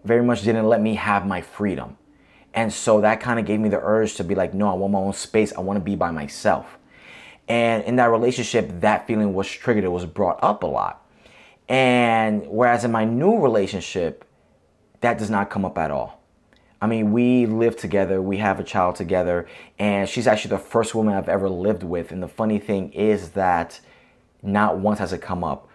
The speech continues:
With her, I don't feel the need to run away. I don't feel the need to, you know, get my own space. I actually, like, like hanging out with her. I like just sitting with her and doing nothing. And so,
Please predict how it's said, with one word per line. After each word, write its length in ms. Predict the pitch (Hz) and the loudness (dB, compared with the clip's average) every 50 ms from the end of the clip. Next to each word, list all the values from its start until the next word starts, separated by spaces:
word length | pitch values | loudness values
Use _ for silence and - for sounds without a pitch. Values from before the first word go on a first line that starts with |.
| - _ - | -16 _ 0
With 200 | 101 104 101 - | 0 0 0 -2
her, 360 | - 107 107 117 123 - - | 0 2 4 6 4 4 2
I 200 | 92 92 73 - _ - | -2 -4 -4 -8 _ 0
don't 240 | 107 107 113 104 - | 0 0 0 -2 -4
feel 200 | - 123 110 107 | -2 0 0 2
the 120 | 104 101 | 0 -2
need 580 | 92 92 95 104 107 107 101 98 95 87 80 - - - _ _ _ - | -2 -2 0 0 2 2 0 0 -2 -4 -8 -12 -20 -20 _ _ _ -14
to 480 | - - 104 98 90 82 64 55 - - | -6 -2 -2 -2 -2 -4 -8 -12 -16 -14
run 240 | - 87 98 104 101 | -10 -4 -2 0 0
away. 360 | 101 92 85 98 101 98 92 | 0 0 0 2 2 2 2
I 120 | 78 82 90 | 0 -2 -4
don't 280 | 87 - 98 101 98 | -4 -2 -4 -4 -4
feel 200 | - - 110 107 | -2 0 0 0
the 120 | 98 95 92 | 0 0 -4
need 540 | 90 87 92 98 101 101 98 95 90 78 _ - - _ _ _ _ | -4 -4 -4 -2 -2 -2 -2 -4 -6 -8 _ -20 -20 _ _ _ _
to, 560 | - - - 104 95 95 92 90 90 82 82 - - _ - | -14 -6 -2 0 2 2 2 0 -2 -4 -6 -12 -20 _ -8
you 80 | 90 | -6
know, 100 | 98 85 | -6 -6
get 240 | 80 - 120 113 104 | -4 -2 -2 0 2
my 160 | 107 101 98 | 4 2 2
own 140 | 95 95 95 | 2 0 -4
space. 520 | - - - - - - 98 95 92 85 76 | -6 -8 -14 -12 -4 0 0 2 2 0 0
I 140 | 85 98 | 0 0
actually, 180 | 101 - - 101 | 0 0 -2 -2
like, 140 | 92 82 - | -2 -2 -2
like 280 | 87 90 98 101 98 - | 0 0 0 0 0 -2
hanging 340 | 98 101 92 92 90 85 92 | -8 -6 -4 -4 -4 -2 -2
out 180 | 95 95 90 | -2 -2 -2
with 120 | 90 90 87 | -2 -4 -2
her. 80 | 87 | -2
I 40 | 85 | 0
like 240 | 85 85 95 104 - | 2 2 2 2 0
just 180 | 107 98 - | -2 -6 -6
sitting 460 | - - - - 113 107 110 110 107 - - - - - - | -6 -10 -4 -2 -2 0 0 0 -2 -4 -8 -20 -20 -12 -2
with 180 | - 98 98 - | -2 -2 -2 0
her 140 | 98 98 95 | -2 -2 -2
and 220 | 92 90 87 85 | -2 -4 -6 -4
doing 360 | 107 98 95 90 85 82 85 | -4 -2 -2 -4 -6 -6 -4
nothing. 420 | 98 104 104 - - 85 64 62 - - - - - - _ - | -4 -4 -4 -6 -8 -10 -10 -10 -14 -18 -20 -20 -20 -20 _ -4
And 260 | 107 110 107 104 98 | 0 0 0 0 -2
so, 560 | - - - - 127 113 107 104 98 95 - | -4 -6 -2 4 6 6 8 8 6 4 2